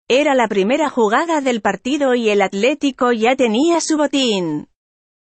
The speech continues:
El delantero francés, que completó un partido sobresaliente tanto en ataque como en defensa, dedicó su tanto al Cholito Barberá, un jugador de fútbol base del Alcira fallecido el pasado fin de semana.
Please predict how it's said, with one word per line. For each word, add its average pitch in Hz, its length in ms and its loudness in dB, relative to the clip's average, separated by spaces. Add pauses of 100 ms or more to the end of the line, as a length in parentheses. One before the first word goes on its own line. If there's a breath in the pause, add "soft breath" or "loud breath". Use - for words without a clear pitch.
El 247 220 2
delantero 220 600 0
francés, 220 720 0
que 233 200 0
completó 240 680 2
un 269 180 2
partido 240 540 0
sobresaliente 240 880 0
tanto 277 380 0
en 247 120 2
ataque 285 480 -2
como 247 280 0
en 226 140 -2
defensa, 196 800 0
dedicó 214 520 0
su 269 180 -4
tanto 240 480 0
al 294 220 2
Cholito 208 680 0
Barberá, 208 640 0
un 277 100 0
jugador 220 560 0
de 214 120 0
fútbol 233 500 -2
base 311 340 -2
del 233 140 2
Alcira 254 480 0
fallecido 262 720 -2
el 254 120 2
pasado 262 460 -2
fin 320 300 0
de 359 100 0
semana. 196 760 0